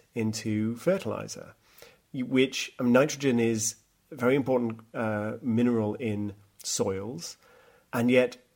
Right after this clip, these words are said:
it, although it is the key component of the atmosphere, eighty percent of the atmosphere is nitrogen, plants can't get nitrogen out of the atmosphere directly. They have to get it out of the soil. And so it used to be that the way you would do that is, well, um,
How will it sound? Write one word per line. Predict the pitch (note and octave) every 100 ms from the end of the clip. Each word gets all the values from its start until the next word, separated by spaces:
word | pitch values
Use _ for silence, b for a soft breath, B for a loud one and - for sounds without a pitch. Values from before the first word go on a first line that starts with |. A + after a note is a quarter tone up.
| _ -
it, | F3 E3+
although | D#3 A#2 C3+ D#3
it | C3+ -
is | C#3 A2
the | A#2 A2 A2 -
key | - G#3+
component | E3 D3+ C#3+
of | B2+
the |
atmosphere, | C#3 D#3 - G#2
eighty | C3+ D#3
percent | A2+ C3+
of | -
the | A#2+
atmosphere | D3+ A2 -
is | G#2+ A2
nitrogen, | C3 - - G2 G2+ B B B _ -
plants | - C3 C#3 D#3
can't | - - A2 A#2+ B2 - -
get | A2 A2 - _
nitrogen | A#2+ A2+ A#2 A2+
out | A#2 A2
of | G#2
the |
atmosphere | A2 G2+ - A2
directly. | A2+ C3 - A2
They |
have | G2 - B2+
to | C3
get | A2+
it | G#2+
out | G#2
of | G#2+
the |
soil. | - F#3+ D#3 G#2 - _ B B B B
And | B2+ B2
so | C3
it | A#2+ A#2+ - - -
used | B2 C3+ F#3
to | -
be | A2+ A2
that | G#2 A2 -
the | A2
way | G#2+
you | G#2
would | G#2
do | E3+ G#3+
that | B2 A2+
is, | B2+ G#2+ G#2
well, | A2+ G#2+ G#2+ -
um, | G#2+ G2+ G2+